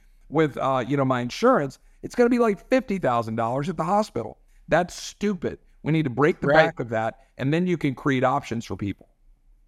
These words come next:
Speaker 2: Well, I mean, you, you've hit on something, uh,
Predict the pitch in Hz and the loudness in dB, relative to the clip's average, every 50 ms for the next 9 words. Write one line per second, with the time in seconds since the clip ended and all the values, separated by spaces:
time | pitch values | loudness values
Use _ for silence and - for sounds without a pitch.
0 | _ - - _ - 175 180 185 175 180 185 185 180 170 170 175 180 170 - 156 | _ -20 -18 _ 0 2 2 2 4 2 2 2 2 2 0 0 0 -2 -2 -2
1 | 160 165 135 - - 196 190 196 180 170 156 143 - - 165 160 156 - - 165 | -2 -2 -2 -2 -2 -2 0 0 0 0 0 -2 -2 -2 -2 -2 -2 -2 -4 -4
2 | 156 147 147 143 143 135 135 131 131 131 127 127 127 | -2 -2 -2 -2 -2 -2 -2 -2 -2 -2 -4 -6 -8